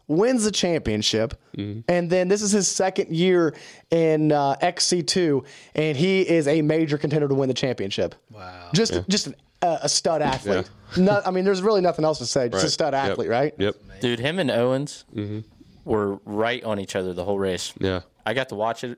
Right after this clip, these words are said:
Speaker 4: for a minute
Speaker 2: <laughs>
Speaker 4: while I was sitting there waiting for my stuff to be fixed.
Speaker 2: Yeah.
Speaker 4: But, uh, Owens had the, the lead coming into the finish and smacked a tree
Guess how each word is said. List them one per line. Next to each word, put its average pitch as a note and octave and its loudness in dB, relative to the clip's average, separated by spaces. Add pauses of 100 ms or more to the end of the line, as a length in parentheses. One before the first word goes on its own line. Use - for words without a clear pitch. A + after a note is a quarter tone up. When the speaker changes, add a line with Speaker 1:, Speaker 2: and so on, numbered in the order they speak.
Speaker 4:
for - -2
a G3+ 0
minute B3+ 0
Speaker 2:
<laughs> - -20
Speaker 4:
while A2+ 2
I G#2+ 2
was G#2 -4
sitting A2+ -2
there G#2 0
waiting G#2+ 0
for - -8
my G2+ -2
stuff G#2 -4
to - -18
be A2+ -4
fixed. - -4 (100)
Speaker 2:
Yeah. F#2+ 0 (340)
Speaker 4:
But, A#2 -2
uh, G#2+ 0 (880)
Owens D3 0
had D3 -4
the, A#2 -4
the A2 -2
lead C3+ -2 (200)
coming B2+ -4
into B2+ -4
the A2+ 0
finish C3 -6 (420)
and A2+ 2
smacked C3+ -2
a A2 -4
tree G#2+ -6